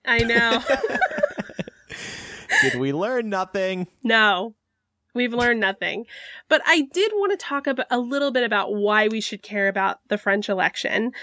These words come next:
Speaker 1: Um, and I think the reason is that we're seeing a lot of similar themes emerging in France as we have in our own fractured politics happening here in the U S and, and quite frankly in the West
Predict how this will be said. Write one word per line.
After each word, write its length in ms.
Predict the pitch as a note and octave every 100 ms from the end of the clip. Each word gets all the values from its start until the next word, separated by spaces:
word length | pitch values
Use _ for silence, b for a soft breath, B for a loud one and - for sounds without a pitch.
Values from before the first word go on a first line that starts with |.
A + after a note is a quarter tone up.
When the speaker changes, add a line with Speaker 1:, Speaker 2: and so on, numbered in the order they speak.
| B B -
Speaker 1:
Um, 460 | A#3 A3+ G#3+ G3 - _ _ -
and 120 | C4+
I 140 | D4+
think 200 | E4 G4
the 140 | G#4 C#4+
reason 420 | C4+ F4 F#4 D4+
is 300 | B3+ A3+ A3
that 200 | A3 A3 - -
we're 140 | A3+
seeing 540 | G#3 - F4 F4 C#4+ -
a 100 | A3+
lot 400 | A#3 A#3+ B3+ B3+
of 160 | A3 -
similar 540 | - A#3+ A#3+ A3+ G#3
themes 960 | G3+ - B3 A3+ F3+ A3 F4 - - - _ _ _ _ _ _ _ -
emerging 920 | G#3+ A3 A#3 B3 A#3 G#3+ G3+ A3 C#4+ B B B B -
in 180 | A3 G#3
France 420 | - A3 G#3+ G#3
as 180 | G#3+ G#3+
we 140 | G#3+
have 360 | A3 G#3 G#3 F#3+
in 140 | G#3
our 160 | G3+ G#3
own 220 | G#3 G#3
fractured 600 | - G3+ F3+ F#3 F3+ E3+
politics 640 | - F3 D#3+ - E3+ - -
happening 440 | G3 G3 F#3+ F#3
here 200 | G3+ F#3+
in 80 | F3+
the 80 | E3+
U 140 | E3+
S 240 | E3+ G#3 -
and, 160 | G#3+
and 180 | - A3+
quite 240 | G#3+ F#4+ -
frankly 420 | C4+ B3+ B3 A3
in 120 | G#3+
the 80 | G#3
West 480 | G3 F3+ F#3 -